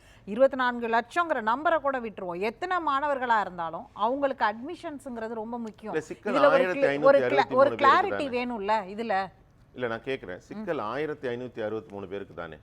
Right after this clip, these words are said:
Speaker 2: இருபத்தி நாலு லட்சம் மாணவர்களுக்கு சிக்கல்
Speaker 1: எழுதுன
Speaker 2: இல்லையே.
Speaker 1: எல்லாருமே எதிர்பார்த்துட்டு இருப்பாங்க, இது இல்லைன்னா அவங்க இன்ஜினியரிங் போகணும், அப்படி இல்லைன்னா ஆர்ட்ஸ் அண்ட் சயின்ஸோ இல்ல other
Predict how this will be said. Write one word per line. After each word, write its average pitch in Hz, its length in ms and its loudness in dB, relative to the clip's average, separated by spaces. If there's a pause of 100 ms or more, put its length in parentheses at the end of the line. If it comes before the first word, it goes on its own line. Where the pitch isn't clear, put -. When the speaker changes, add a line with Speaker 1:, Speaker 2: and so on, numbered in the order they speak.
(160)
Speaker 2:
இருபத்தி 123 360 -8
நாலு 120 200 -6
லட்சம் 101 300 -10
மாணவர்களுக்கு 107 540 -8
சிக்கல் 190 260 -4
Speaker 1:
எழுதுன 302 120 -2
Speaker 2:
இல்லையே. 359 220 2
Speaker 1:
எல்லாருமே 320 560 4
எதிர்பார்த்துட்டு 285 480 -2
இருப்பாங்க, 247 200 -2
இது 262 340 -2
இல்லைன்னா 311 260 2
அவங்க 294 140 -2
இன்ஜினியரிங் 269 560 -2
போகணும், 220 360 -4
அப்படி 277 340 0
இல்லைன்னா 277 200 0
ஆர்ட்ஸ் 285 360 2
அண்ட் 277 140 -4
சயின்ஸோ 240 320 -4
இல்ல 262 260 6
other 294 140 4